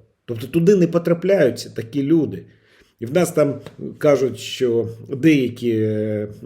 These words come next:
інтелектуали, що влада — це відображення народу. Тобто ми з вами всі, от всі ми з вами,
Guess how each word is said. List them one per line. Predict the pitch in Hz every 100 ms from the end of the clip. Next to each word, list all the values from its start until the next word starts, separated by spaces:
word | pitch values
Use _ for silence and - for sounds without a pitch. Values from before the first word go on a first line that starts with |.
| 110 107 110
інтелектуали, | 135 127 139 135 - 135 127 104 101 98
що | - 120
влада — | 131 147 123
це | 117 117
відображення | 110 123 131 123 123 101 101 107
народу. | 110 165 226 156 107 - - -
Тобто | 160 165 160
ми | 156 196
з | 156
вами | 123 165 196 139
всі, | 113 - - 220 214 - - -
от | 135 165
всі | - 202 139
ми | 127
з | 113
вами, | 113 95